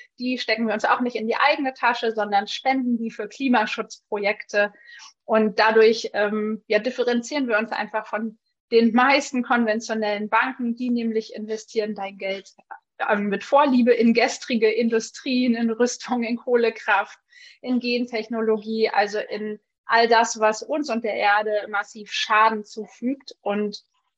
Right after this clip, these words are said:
unser Wunsch ist eben, Geld als positiven Hebel zu nutzen für ein besseres Morgen. Und daher kommt auch der Name Tomorrow. Und du hast es ja gerade schon gesagt, ich habe bei Tomorrow die Verantwortung für den Bereich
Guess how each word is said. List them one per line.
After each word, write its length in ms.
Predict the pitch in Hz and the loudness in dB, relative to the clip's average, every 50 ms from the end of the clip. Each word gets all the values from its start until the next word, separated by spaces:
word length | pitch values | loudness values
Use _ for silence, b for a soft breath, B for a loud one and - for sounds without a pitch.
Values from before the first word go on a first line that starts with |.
| _ _ _ | _ _ _
unser 720 | - 277 311 302 262 269 254 247 240 240 233 233 233 233 - | 2 4 4 6 6 6 6 8 8 6 6 4 4 2 -2
Wunsch 380 | 226 214 220 247 262 262 254 - | -8 -2 2 4 4 4 2 0
ist 200 | 233 220 214 - | -4 -6 -6 -6
eben, 380 | - 214 220 214 220 220 220 208 | 0 0 0 2 2 -2 0 2
Geld 260 | 220 220 220 220 220 | 4 4 4 4 2
als 400 | - 196 208 208 - - - _ _ | -2 -4 -4 -6 -10 -16 -20 _ _
positiven 640 | _ 320 330 285 262 269 254 - 254 240 214 226 226 196 | _ -4 -4 -4 -4 -6 -6 -6 -6 -6 -4 -6 -6 -2
Hebel 440 | 202 240 240 247 226 226 226 220 | 2 2 4 6 6 6 6 6
zu 140 | 220 - - 208 | 4 -2 -10 -8
nutzen 340 | 214 214 214 - - 226 | -8 -8 -8 -8 -12 -8
für 80 | - 226 | -2 -2
ein 160 | 208 214 220 | -2 0 2
besseres 500 | 233 262 269 - 240 202 214 220 - - | 2 2 2 2 -4 -6 -6 -8 -8 -10
Morgen. 460 | 233 220 214 208 208 208 202 202 208 208 B B B B B B _ | -2 2 4 4 4 4 2 -2 -10 -12 B B B B B B _
Und 340 | - 214 208 208 214 208 - - | -4 -2 -2 -2 -2 -4 0 0
daher 260 | - 196 190 202 202 | 2 2 2 -2 -6
kommt 260 | - 233 220 233 - | -6 -6 -6 -4 -4
auch 120 | - 190 - | -6 -6 -4
der 120 | 214 208 | -6 -6
Name 420 | 214 208 196 196 208 208 208 208 - | -4 -2 -4 -2 -2 -4 -6 -8 -10
Tomorrow. 720 | - - - 226 220 214 202 190 170 - - - - - _ _ _ _ _ _ _ _ _ _ _ _ _ _ _ - | -10 -4 0 2 4 6 6 4 4 2 -2 -4 -6 -8 _ _ _ _ _ _ _ _ _ _ _ _ _ _ _ -2
Und 200 | 247 226 220 233 | -2 0 2 2
du 40 | |
hast 200 | 220 226 226 - | 0 0 0 -4
es 140 | - 220 - | -6 -6 -2
ja 120 | - 208 208 | 0 -2 0
gerade 280 | 208 208 208 208 220 | 2 0 0 0 0
schon 200 | - - 190 190 196 | -6 -8 -10 -10 -12
gesagt, 360 | 208 233 262 294 302 294 - | -2 2 2 2 2 2 0
ich 280 | - 240 233 - - B B B B B B B B | -4 -4 -4 -4 -10 B B B B B B B B
habe 180 | 226 220 220 - | -2 -2 0 0
bei 320 | - 208 202 214 220 226 | 2 4 4 4 4 2
Tomorrow 440 | 226 - - 208 202 196 208 208 208 | 0 -4 -10 -4 -2 0 0 0 -4
die 160 | 202 202 202 | -8 -10 -14
Verantwortung 720 | 202 - - - - 240 247 - - 214 208 - 220 208 214 | -8 -8 -4 -2 -2 -2 -2 -2 -2 -4 -4 -2 -8 -12 -12
für 160 | - - 208 | -10 -10 -8
den 200 | 196 208 214 214 | -8 -6 -8 -8
Bereich 400 | 202 196 196 196 180 190 190 - | -8 -4 -2 -2 -2 -2 -4 -8